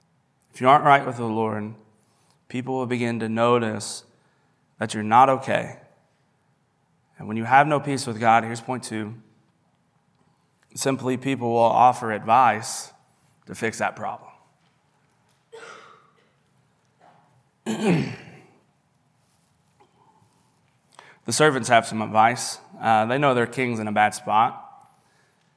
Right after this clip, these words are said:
And as you'll be able to tell later in First Samuel, the servants might have been negatively impacted by this harmful spirit on Saul. But regardless, they have some advice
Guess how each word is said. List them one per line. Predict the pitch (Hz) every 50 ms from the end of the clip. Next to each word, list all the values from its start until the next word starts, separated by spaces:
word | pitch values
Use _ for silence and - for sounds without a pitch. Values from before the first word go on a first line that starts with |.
| _ _ _ _ - - - -
And | 117 120
as | 123 127 120
you'll | 123 123
be | 117 120 120
able | 120 117 117 113 107
to | -
tell | 131 120 120
later | 117 117 120 120 117
in | 113
First | 113 - 113 110 104 -
Samuel, | 104 107 110 113 120 117
the | 110
servants | 107 - 120 120 117 120 110 - -
might | 110 120 127 135
have | 120 113
been | 110 107 107 110
negatively | 113 123 135 131 113 107 104 104 107 107 110 127
impacted | - 110 110 104 110 110 113 107 - 110 110 107
by | 107 107 107
this | 107 104 104
harmful | - 117 113 110 104 - 110
spirit | - - - - 107 110 110 107
on | 107 110 104
Saul. | - - 113 113 120 120 117
But | 113 117 117
regardless, | 117 120 135 139 147 151 139 123 117 113 -
they | 120 123
have | 127 135 123
some | 120 - 117 120
advice | 110 110 113 127 135 143 139 131 127 120 - - -